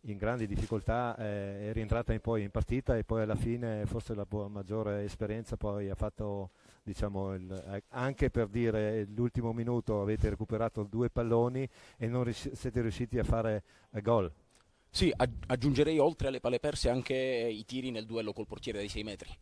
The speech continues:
Speaker 2: perché in alcune situazioni è mancato quello. Eh, se ripenso anche a dei tiri da fuori, perché sì, Eppan ha fatto due o tre muri a due nel, nel secondo tempo, ma abbiamo preso anche dei tiri dove abbiamo,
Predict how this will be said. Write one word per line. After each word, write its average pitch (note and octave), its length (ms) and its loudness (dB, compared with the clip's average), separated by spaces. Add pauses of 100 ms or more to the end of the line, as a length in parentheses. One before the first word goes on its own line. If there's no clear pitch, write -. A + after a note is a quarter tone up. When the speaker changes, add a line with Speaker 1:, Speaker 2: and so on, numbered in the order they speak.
(200)
Speaker 2:
perché - 280 0
in A2+ 400 -4
alcune A2+ 260 -8
situazioni A#2 360 -8
è G#2+ 40 -6
mancato G#2+ 360 -6
quello. G2 360 -6 (280)
Eh, G#2 580 -2 (540)
se - 220 0
ripenso D3+ 380 0
anche D#3 200 2
a B2+ 40 -2
dei A#2+ 120 -2
tiri D3 280 0
da A2 100 0
fuori, C#3+ 320 0
perché G#2+ 220 -8
sì, C3 220 0
Eppan A#2+ 260 2
ha G2+ 60 -4
fatto A2+ 260 -8
due B2 160 2
o B2 80 2
tre - 140 -8
muri A#2+ 380 -6 (100)
a G#2 140 -10
due A#2 560 -2
nel, F#2+ 560 -8 (260)
nel G#2+ 140 -6
secondo A2 340 -2
tempo, D#3 260 2
ma B2 100 2
abbiamo G#2 220 -4
preso G#2+ 180 -6
anche A2 180 -8
dei G#2+ 120 -6
tiri C3+ 200 -2
dove G#2+ 160 -2
abbiamo, G2+ 440 -4